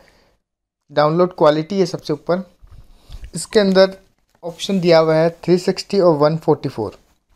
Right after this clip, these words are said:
अगर इससे ऊपर अगर आपको चाहिए तो इसकी प्राइम मेंबरशिप आपको लेनी पड़ेगी।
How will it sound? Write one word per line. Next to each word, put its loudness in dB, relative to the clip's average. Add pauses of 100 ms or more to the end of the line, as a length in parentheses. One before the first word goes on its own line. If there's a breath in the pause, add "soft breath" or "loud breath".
(920)
अगर 2
इससे -6
ऊपर 2
अगर 2
आपको -2
चाहिए -2 (340)
तो -4
इसकी -4 (200)
प्राइम 2
मेंबरशिप 0
आपको 0
लेनी 0
पड़ेगी। 0